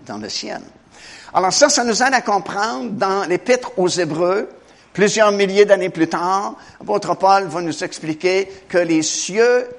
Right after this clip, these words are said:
avaient besoin d'être purifiés parce qu'ils avaient été souillés.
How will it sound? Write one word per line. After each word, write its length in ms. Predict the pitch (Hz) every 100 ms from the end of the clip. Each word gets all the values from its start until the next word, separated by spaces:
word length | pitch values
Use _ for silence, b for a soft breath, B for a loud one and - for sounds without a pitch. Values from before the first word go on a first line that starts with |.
| -
avaient 320 | 165 151 165
besoin 640 | 127 190 160 160 170 180
d'être 640 | 143 120 160 165 - 147 151 -
purifiés 760 | - 208 185 160 151 175 175 147
parce 300 | - 139 -
qu'ils 240 | 151 -
avaient 140 | 135 139
été 340 | 143 139 135
souillés. 600 | 123 - - 160 208 -